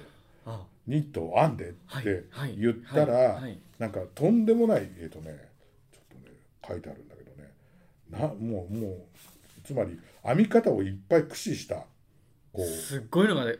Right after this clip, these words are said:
Speaker 2: 来たってことですよね。
Speaker 1: そう。だから、この、今回紹介する
Speaker 2: 元ネタになってるというか。
Speaker 1: 元ネタになっても、
Speaker 2: はい。
Speaker 1: こんなね、左右非対称で、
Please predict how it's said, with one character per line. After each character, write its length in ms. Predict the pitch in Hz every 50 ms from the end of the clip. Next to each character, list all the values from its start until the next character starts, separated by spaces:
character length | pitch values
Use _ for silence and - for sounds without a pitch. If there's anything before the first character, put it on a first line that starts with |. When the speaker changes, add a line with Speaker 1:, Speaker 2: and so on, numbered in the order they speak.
| - - _ _ _ _ _
Speaker 2:
来 100 | - -
た 100 | - 127 -
っ 60 | -
て 140 | - - -
こ 60 | 98
と 20 |
で 60 | 95
す 60 | - 117
よ 60 | 95
ね。 40 | 104
Speaker 1:
そ 40 | 110
う。 40 | 156
だ 100 | 147 -
か 60 | -
ら、 60 | -
こ 80 | 175 190
の、 420 | 214 220 220 214 202 196 175 156 143
今 180 | - 196 202 160
回 100 | 123 107
紹 200 | 92 - 127 117
介 140 | 131 127 113
す 80 | 123 120
る 240 | 123 120 120 117 120 123
Speaker 2:
元 200 | 120 120 - 131
ネ 100 | 131 127
タ 100 | - 131
に 120 | 131 131
な 80 | 139 143
っ 20 | 147
て 120 | 143 147 151
る 100 | 156 156
と 120 | 165 160
い 80 | 160 160
う 40 | 151
か。 80 | 151 151
Speaker 1:
元 60 | 151
ネ 100 | 151 151
タ 40 | 151
に 60 | 151
な 60 | 147
っ 40 | -
て 60 | -
も、 240 | 110 107 110 113 104
Speaker 2:
は 80 | 127 113
い。 80 | 101 - - - - _ _ -
Speaker 1:
こ 140 | - 190 214
ん 100 | 226 220
な 100 | 214 208
ね、 160 | 190 143 110
左 200 | - - 202 233 254 196
右 180 | 139 113 101 -
非 100 | - -
対 220 | 143 139 135 120
称 220 | - 104 90 85
で、 340 | 80 98 104 104 92 82 80